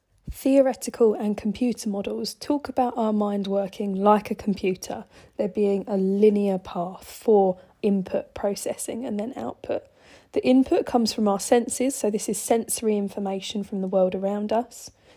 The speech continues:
the mediational process that happens within the internal process of our thoughts,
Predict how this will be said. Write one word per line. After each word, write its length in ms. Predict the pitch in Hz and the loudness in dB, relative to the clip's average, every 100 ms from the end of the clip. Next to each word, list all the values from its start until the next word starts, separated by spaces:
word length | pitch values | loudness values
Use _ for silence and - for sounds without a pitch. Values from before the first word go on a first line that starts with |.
| _ | _
the 80 | - | 0
mediational 800 | 214 247 262 220 214 208 214 208 | 4 4 4 0 0 -2 -6 -6
process 720 | - 208 190 220 185 - - _ - | -2 -2 -2 -4 -6 -8 -14 _ -4
that 140 | - | -4
happens 480 | - 196 220 202 202 | -4 -6 -2 -2 -2
within 560 | 196 202 185 196 202 220 | -2 0 2 0 0 -4
the 180 | 202 | -4
internal 500 | 196 185 - 208 196 | -4 -6 -4 -4 -4
process 680 | 190 - 190 - 196 175 - - _ _ _ - | -4 -4 -4 -4 -8 -8 -16 -20 _ _ _ -2
of 160 | 214 196 | 0 2
our 160 | 190 | 0
thoughts, 500 | - - 208 226 - | 0 2 4 2 -2